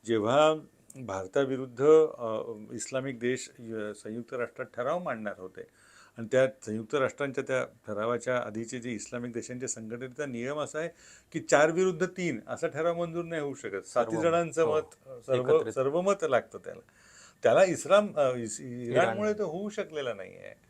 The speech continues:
Speaker 1: आणि त्यातला पाचवा मुद्दा असा की हा एकमेव देश असा आहे ना की तो तेलाच्या व्यवहारामध्ये भारताला तीन आठवड्याची उधारी देत होता.
Speaker 2: हो, हो.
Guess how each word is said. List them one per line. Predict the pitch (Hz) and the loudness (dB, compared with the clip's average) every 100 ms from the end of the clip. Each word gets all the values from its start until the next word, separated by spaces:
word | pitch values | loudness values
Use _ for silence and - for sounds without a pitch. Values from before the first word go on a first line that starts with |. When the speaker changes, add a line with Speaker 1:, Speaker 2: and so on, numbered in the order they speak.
| _ _ _ | _ _ _
Speaker 1:
आणि | 117 | -8
त्यातला | 117 131 147 | -4 2 2
पाचवा | - - - 185 | 4 0 4 2
मुद्दा | 190 135 131 | 2 2 4
असा | 104 131 | 4 0
की | 127 143 | -4 -2
हा | 139 | -2
एकमेव | 135 117 170 190 | -2 0 -2 -2
देश | 180 160 127 | -2 -2 -2
असा | 110 113 | -2 -2
आहे | 90 | -2
ना | 92 135 - - - - _ _ | -6 -10 -12 -20 -20 -20 _ _
की | 156 | -6
तो | 160 175 175 | -2 -2 -2
तेलाच्या | 131 _ 117 113 139 165 | -8 _ -4 0 0 2
व्यवहारामध्ये | 160 147 160 156 160 | 2 2 0 -2 -2
भारताला | 175 113 98 127 139 156 | -2 -2 -4 -2 0 0
तीन | 156 143 151 | -4 -8 -6
आठवड्याची | 143 151 156 - 160 | -4 -2 -2 -2 -8
उधारी | 127 110 156 | -4 0 0
देत | 151 110 | 0 -4
होता. | 107 101 | -6 -6
Speaker 2:
हो, | 95 92 _ _ 104 | -6 -8 _ _ -20
हो. | 92 | -20